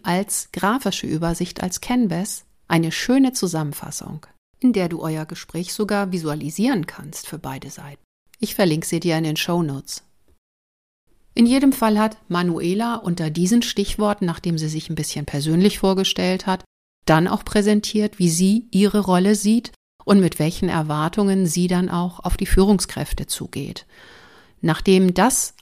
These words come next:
also dargestellt worden ist, im ersten Schritt sie auch klar herausgehört hat, wie die Führungskraft das sieht und sie dem dann ihre Einschätzung und ihre Erwartungshaltung gegenübergestellt hat, kommen wir jetzt zum dritten Schritt,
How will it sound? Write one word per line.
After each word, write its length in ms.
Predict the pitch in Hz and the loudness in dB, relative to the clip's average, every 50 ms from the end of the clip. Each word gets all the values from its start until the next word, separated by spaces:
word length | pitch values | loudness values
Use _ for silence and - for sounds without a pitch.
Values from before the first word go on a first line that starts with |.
| _ _ | _ _
also 260 | - 165 160 - 180 156 - | 0 2 2 2 -2 -4 -2
dargestellt 760 | - 143 147 151 151 170 196 - - - 202 202 208 - - | 0 0 2 2 2 2 2 0 2 2 2 2 2 2 2
worden 320 | 208 202 202 208 220 214 - | 2 4 4 4 4 2 2
ist, 380 | - 240 262 - - - - _ _ _ _ _ _ - | 2 0 -2 -2 -6 -10 -12 _ _ _ _ _ _ -2
im 140 | - 165 - | -2 0 2
ersten 460 | - 160 160 190 202 - - 247 220 | 2 4 4 4 2 2 2 0 0
Schritt 380 | - - 220 220 220 - - _ _ _ _ _ - | 2 2 2 2 2 0 -4 _ _ _ _ _ -6
sie 320 | 170 156 175 185 214 - | -2 2 4 4 4 4
auch 340 | - 202 202 208 - - - | 2 2 0 0 0 -4 -2
klar 420 | - - 170 170 175 185 190 175 160 | 0 2 4 4 4 4 4 2 2
herausgehört 720 | 160 160 170 175 - - 180 180 175 180 180 185 - - | 2 2 2 0 -2 -2 -2 0 0 0 0 0 -2 -2
hat, 180 | 175 175 175 - - - - - - _ - | -4 -4 -4 -6 -14 -20 -20 -20 -20 _ 2
wie 160 | 185 180 175 | 2 2 2
die 200 | 160 - 156 147 | 2 -2 -6 0
Führungskraft 720 | - - 147 143 147 180 196 - - - 226 233 - - | 2 2 2 2 2 -2 -2 -4 -4 -4 -4 -4 -2 -2
das 160 | 233 233 226 - | -4 -4 -2 0
sieht 300 | 233 233 233 233 - - _ _ | 0 0 0 0 -4 -10 _ _
und 220 | - 180 170 160 | 0 2 2 2
sie 240 | - 175 170 165 170 | 0 -2 -2 0 0
dem 280 | 165 165 170 165 165 | 0 2 4 2 2
dann 220 | 160 156 151 151 - | 2 -2 -4 -6 -6
ihre 420 | - 185 190 175 180 180 202 185 | -4 0 2 4 4 4 2 0
Einschätzung 680 | - 170 175 180 180 - - 180 175 - - - 180 165 | 0 0 0 0 0 -2 -2 -4 -4 -4 -4 -2 -2 -2
und 140 | 170 175 165 | -2 -2 -4
ihre 160 | 165 170 - | -4 -4 -4
Erwartungshaltung 880 | - - 160 170 165 160 160 - 170 165 - - 170 156 - - 160 | -4 -4 -2 -2 -2 -4 -4 -6 -8 -6 -4 -4 -6 -4 -4 -6 -6
gegenübergestellt 960 | - 156 156 - - - 156 160 165 170 190 202 - - - 190 208 214 - - | -6 -6 -6 -6 -6 -4 -2 0 0 0 0 -2 -2 -2 -2 -2 -2 -2 -2 -4
hat, 160 | 226 - - | -6 -4 0
kommen 200 | - 254 254 247 | 2 2 2 2
wir 60 | 247 | 2
jetzt 240 | 254 254 - - - | 0 -2 -6 -6 -2
zum 140 | - 269 254 | -2 -2 0
dritten 320 | - - - - - 147 | 0 -4 -4 -4 -6 -10
Schritt, 360 | - - - - - - - | -10 -10 -12 -14 -18 -18 -20